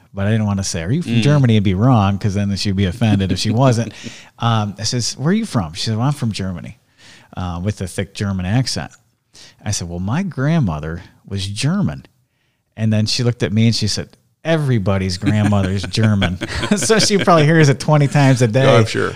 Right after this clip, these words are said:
Speaker 1: about
Speaker 2: I'm
Speaker 1: their
Speaker 2: sure.
Speaker 1: German grandmother. But yeah, there's a lot of German Americans over here.
Speaker 2: Yeah.
Speaker 1: And, um, yeah, so going back, going back to, um,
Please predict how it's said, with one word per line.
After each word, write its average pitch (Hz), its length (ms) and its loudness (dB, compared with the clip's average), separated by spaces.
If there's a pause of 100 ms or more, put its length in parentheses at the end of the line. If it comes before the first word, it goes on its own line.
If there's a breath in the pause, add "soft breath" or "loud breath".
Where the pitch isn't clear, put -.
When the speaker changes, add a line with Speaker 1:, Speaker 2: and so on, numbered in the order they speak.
Speaker 1:
about 123 300 2
Speaker 2:
I'm 120 80 2
Speaker 1:
their 104 100 2
Speaker 2:
sure. 127 100 2
Speaker 1:
German 127 280 2
grandmother. 110 580 2
But 104 220 -4
yeah, 127 100 2
there's 113 200 2
a 113 40 0
lot 120 180 2
of 120 80 0
German 120 380 2
Americans 110 540 0
over 104 280 0
here. 87 260 -6 (120)
Speaker 2:
Yeah. 98 220 -2 (480 loud breath)
Speaker 1:
And, 95 400 -2
um, 90 360 -2 (100)
yeah, 120 160 0
so 117 160 2
going 139 240 4
back, 135 400 2
going 131 220 0
back 123 240 -2
to, 123 400 2
um, 101 380 0